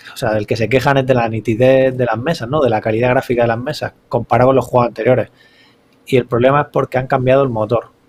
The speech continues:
Antes tenían el suyo propio y ahora es Unreal Engine cuatro y se ve que no le ha salido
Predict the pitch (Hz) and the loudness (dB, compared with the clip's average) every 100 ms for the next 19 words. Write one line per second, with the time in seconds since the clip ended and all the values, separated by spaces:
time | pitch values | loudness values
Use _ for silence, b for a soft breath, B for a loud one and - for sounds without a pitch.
0 | _ - 123 135 135 135 131 113 - 135 | _ -8 -4 -4 -2 0 0 -2 -2 -2
1 | 131 151 151 151 131 131 131 120 113 123 | 0 -2 0 2 4 2 0 -4 0 0
2 | 117 117 117 - 135 135 151 208 b b | 0 -2 -4 -2 -2 0 -4 -8 b b
3 | b b _ - 117 110 113 113 120 117 | b b _ -12 -6 -2 0 0 0 0
4 | 113 110 113 113 113 110 | 0 0 -2 -2 -2 -2